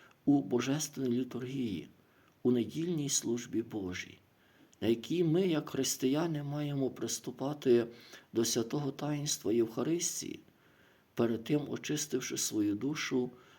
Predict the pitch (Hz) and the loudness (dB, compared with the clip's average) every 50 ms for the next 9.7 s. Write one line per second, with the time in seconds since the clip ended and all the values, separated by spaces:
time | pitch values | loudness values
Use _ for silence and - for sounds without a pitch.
0 | _ - - 92 95 113 123 127 123 - - - 90 98 107 110 107 - - 135 | _ -14 -8 -2 0 2 2 2 0 -4 -6 -4 -2 -2 -2 -2 -4 -4 -2 0
1 | 135 135 107 - - - - - _ _ _ _ _ _ _ _ _ - - _ | 0 0 0 -2 -4 -8 -16 -20 _ _ _ _ _ _ _ _ _ -20 -20 _
2 | _ _ _ _ _ _ _ _ - 135 143 165 170 170 - 190 180 180 180 165 | _ _ _ _ _ _ _ _ -4 0 0 0 0 0 2 2 4 4 4 4
3 | 156 160 160 156 156 160 - - - - 160 160 160 160 151 151 - - 135 127 | 4 6 6 4 4 2 0 -2 0 0 2 2 2 2 2 0 0 0 -2 -2
4 | - - - 139 147 156 175 175 - 135 131 135 139 151 156 151 156 156 156 - | -4 -4 -4 -2 -2 -2 -2 -2 0 2 4 6 6 8 8 6 4 2 -2 -8
5 | - - - - _ - - 123 131 127 131 - 196 220 220 214 - - 165 - | -18 -20 -20 -20 _ -2 0 2 2 0 0 -4 -6 -6 -6 -2 2 2 4 4
6 | 143 139 131 - 147 156 165 160 147 - 139 131 - - 143 131 151 131 - - | 4 4 4 2 0 0 0 -2 -2 -2 -2 0 0 0 0 2 0 0 0 0
7 | 135 135 - 185 156 156 151 135 - - - - - - - _ _ _ _ - | -4 -4 -2 -2 0 0 0 -2 -4 -6 -8 -8 -10 -16 -20 _ _ _ _ -8
8 | - 98 120 131 127 - 156 165 175 170 165 170 175 180 175 170 - - - - | -2 0 0 2 4 6 6 8 8 8 8 6 6 6 6 4 0 -4 -2 0
9 | 156 143 139 151 175 190 185 160 131 110 107 95 76 | 2 2 4 4 4 4 4 4 4 4 4 2 -4